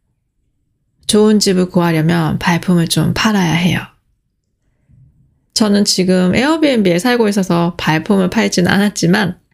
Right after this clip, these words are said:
한국에서는 집을 구할 때 시간이 더 걸리더라도 발품을 팔아서 여러 집들을 직접 보고 좋은 집을 구하려고 해요. 삼 번, 신뢰가 되다.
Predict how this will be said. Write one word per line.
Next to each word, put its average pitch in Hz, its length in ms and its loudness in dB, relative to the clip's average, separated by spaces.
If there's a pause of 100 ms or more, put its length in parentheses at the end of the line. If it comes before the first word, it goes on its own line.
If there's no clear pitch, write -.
(720)
한국에서는 226 840 2
집을 190 280 0
구할 170 300 -2
때 165 180 0
시간이 262 400 0
더 175 160 -2
걸리더라도 170 920 0 (500)
발품을 180 520 0
팔아서 269 680 0
여러 175 180 2
집들을 185 380 0
직접 190 320 -4
보고 269 520 0 (100)
좋은 165 340 0
집을 208 500 0
구하려고 165 500 -2
해요. 170 260 0 (1700)
삼 254 300 2
번, 240 500 0 (120)
신뢰가 294 720 0
되다. 170 400 -4